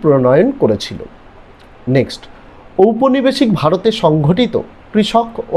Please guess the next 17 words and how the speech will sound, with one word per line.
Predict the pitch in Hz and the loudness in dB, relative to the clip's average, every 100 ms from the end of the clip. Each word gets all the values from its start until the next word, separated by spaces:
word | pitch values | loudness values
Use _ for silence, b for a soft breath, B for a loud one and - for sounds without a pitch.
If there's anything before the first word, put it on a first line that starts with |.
| - | 0
আদিবাসী | 160 175 233 233 240 | 0 0 0 0 0
বিদ্রোহের | 208 180 196 180 - B B - | 0 2 2 2 -2 B B -4
কারণগুলি | 156 156 190 208 208 240 | 0 2 2 2 2 2
আলোচনা | 131 110 - 101 95 | 0 -2 -4 -6 -6
করো। | - - - - - - - - - | -10 -12 -20 -20 -20 -20 -20 -20 -6
চারের | 180 180 226 226 | -2 0 0 0
প্রশ্ন, | 233 - 247 247 | -2 2 -2 0
টিকা | 233 254 | -2 0
লেখো | 247 240 262 277 - | 0 0 -2 -6 -2
কোল | 170 156 | 2 2
বিদ্রোহ। | 123 117 104 101 - - - - - - - | 2 0 0 -4 -4 -18 -20 -20 -20 -14 0
কোল | 196 | 2
বিদ্রোহের | 180 175 196 247 233 | 2 2 2 2 2
কারণ | 127 127 196 208 | -2 2 0 0
আর | 131 | -2
ফলাফলটা | 131 120 117 117 127 | 0 0 0 0 0
তোমাদের | 135 127 139 | 0 0 0